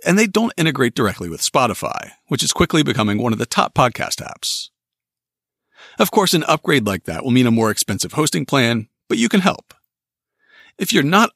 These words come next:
already supporting the show, please check out patreon dot com slash hub history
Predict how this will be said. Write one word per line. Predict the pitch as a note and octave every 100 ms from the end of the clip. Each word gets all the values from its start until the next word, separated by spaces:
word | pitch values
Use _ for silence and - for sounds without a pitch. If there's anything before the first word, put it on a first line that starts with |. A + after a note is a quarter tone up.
| -
already | F3+ E3+ D#3+
supporting | D#3 C#3 C#3+ A2+
the | G2+
show, | - F#2+ E2+
please | - A#3 G#3+
check | - D#3+
out | A#2 F#2 -
patreon | F#3+ - G3 E3 C3
dot | B2 B2+
com | A2 G2+
slash | F#2+ E2+ -
hub | - A#2
history | G#2 D#3 - - D#3+